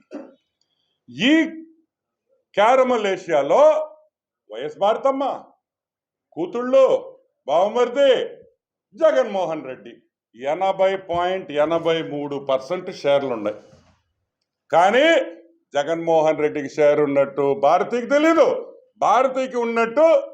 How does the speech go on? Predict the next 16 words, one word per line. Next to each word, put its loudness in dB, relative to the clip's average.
జగన్మోహన్ 0
రెడ్డికి -6
తెలీదు. -12
సరే, 0
ఈ 4
క్యారమల్ 4
ఏషియా 0
అనే -2
కంపెనీ 0
జగతి 0
పబ్లికేషన్స్ 0
లో 2
డెబ్బై 2
పర్సెంట్ 0
షేర్ 4
ఉంది. 2